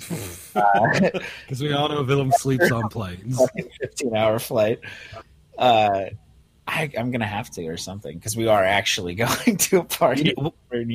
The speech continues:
Speaker 2: Year's Eve.
Speaker 1: What you need to do is take yourself five-hour energy drinks. I know it sounds stupid. It works.
Speaker 2: God, don't you? I don't know.
Speaker 1: <laughs>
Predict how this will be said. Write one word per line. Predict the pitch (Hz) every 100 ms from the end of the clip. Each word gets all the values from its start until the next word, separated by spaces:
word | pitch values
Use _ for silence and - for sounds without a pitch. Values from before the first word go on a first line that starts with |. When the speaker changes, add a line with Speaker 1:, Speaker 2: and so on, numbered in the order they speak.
| 113
Speaker 2:
Year's | 104 104
Eve. | 104 95 92 - -
Speaker 1:
What | 135 151 165
you |
need | 143 160 156
to |
do | 147 156 131 113 113 -
is | 117 110 143
take | - 135
yourself | 135 131 135 127
five-hour | - 104 117 117 110 107 107
energy | 71 101 98 85 85
drinks. | 80 71 76 -
I | 117
know | 113
it | 113
sounds | 120 113
stupid. | - - 120 120 110
It | 107
works. | 95 92 85 - - - 90
Speaker 2:
God, | 90 87
don't | - 135
you? | - 87 -
I | 101 185
don't | 175
know. | 170 85
Speaker 1:
<laughs> | -